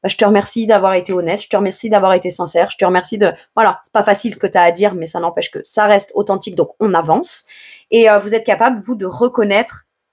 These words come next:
aussi, euh, les qualités, euh, de l'autre, mais c'est surtout que l'atout que vous avez,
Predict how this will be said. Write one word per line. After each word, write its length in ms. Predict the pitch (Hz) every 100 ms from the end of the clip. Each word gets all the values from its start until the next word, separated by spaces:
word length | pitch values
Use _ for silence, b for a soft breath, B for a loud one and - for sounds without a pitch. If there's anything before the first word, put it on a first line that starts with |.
| _ _ _ -
aussi, 680 | 233 220 - 214 214 262 -
euh, 240 | 196 185
les 160 | 180 185
qualités, 600 | 185 185 190 208 202 196
euh, 300 | 160 165 165
de 140 | 165
l'autre, 320 | 175 185 247 -
mais 160 | 190 202
c'est 120 | 285
surtout 460 | 285 220 - 202 226
que 320 | 180 180 214 _ _ _ _ _ _ _ 180
l'atout 360 | 175 175 302
que 60 | 254
vous 140 | 220
avez, 320 | 180 170 214